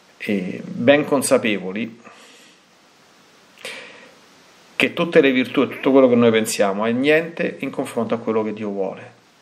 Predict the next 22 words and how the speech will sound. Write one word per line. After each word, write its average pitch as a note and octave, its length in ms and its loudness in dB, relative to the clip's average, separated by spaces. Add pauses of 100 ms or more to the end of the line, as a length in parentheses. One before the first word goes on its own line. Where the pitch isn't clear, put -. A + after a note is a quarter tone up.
(680)
e C#3 200 0
che - 140 0
il A#2 120 2
nostro A#2 760 2
confronto A#2+ 840 2
con G2+ 180 -6
ciò B2 200 -4
che G2 160 -10
Dio A2 180 -6
realmente A#2 460 -4
vuole C3 420 -4
è A2+ 140 -8
la G#2 160 -10
prova D#3+ 480 -4 (100)
di - 80 -20
tutte - 240 -20
quante G2+ 340 -14
le G#2 80 -14
virtù. G2+ 340 -18 (2000)
Dicevo G#2+ 540 2
anche G#2 220 -2
ieri A2 600 0